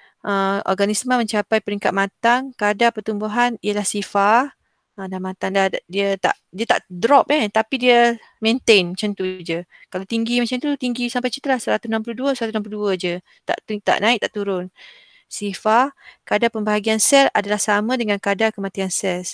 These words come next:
Ah, sel kan dia mati kan? Macam sel kulit kita pun dia mati dan dia akan disalin dengan sel baru ya, setiap berapa bulan, eh? Tak silap cikgu, kita cek balik. Okey, pembahagian sel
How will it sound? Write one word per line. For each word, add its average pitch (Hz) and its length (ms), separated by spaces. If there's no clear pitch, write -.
Ah, 185 240
sel 233 240
kan 277 160
dia 220 400
mati 226 320
kan? 214 240
Macam 208 160
sel 208 160
kulit 208 240
kita 247 240
pun 302 80
dia 233 400
mati 220 320
dan 233 80
dia 208 160
akan 208 160
disalin 208 320
dengan 208 160
sel 202 240
baru 233 240
ya, 294 160
setiap 240 400
berapa 214 160
bulan, 262 380
eh? 269 100
Tak - 160
silap - 160
cikgu, 196 240
kita - 160
cek - 160
balik. 180 240
Okey, 202 160
pembahagian 220 480
sel 277 320